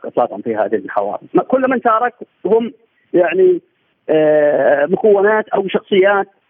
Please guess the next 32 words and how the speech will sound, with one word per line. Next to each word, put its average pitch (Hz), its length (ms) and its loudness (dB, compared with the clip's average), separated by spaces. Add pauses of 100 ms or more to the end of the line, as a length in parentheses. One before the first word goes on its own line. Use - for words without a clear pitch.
(200)
أو، 180 400 2
آه، 156 1040 2 (600)
ائتلافات، 196 680 0 (420)
يعني، 175 580 2
آه، 151 260 -2
صغيرة. 202 300 0
هي 208 240 2 (120)
أساسًا 240 560 -2
كانت، 226 400 -2 (220)
يعني، 196 460 0
على 156 360 -2
تقارب 202 480 0
قوي 185 280 2
مع 160 120 -2
المجلس 170 340 0
الانتقالي 160 400 0
الجنوبي، 185 460 2 (320)
وهي 220 440 2
أيضًا 226 340 0
تدور 233 360 2
في 202 160 0
فلك 214 320 -2
ال-، 180 140 2
المملكة 196 380 0
العربية 185 300 -4
السعودية 196 340 0
وفي 190 240 2
فلك 151 260 -2
الإمارات. 131 540 -2
يعني، 131 220 -2
لم 233 220 2
يكن، 220 320 0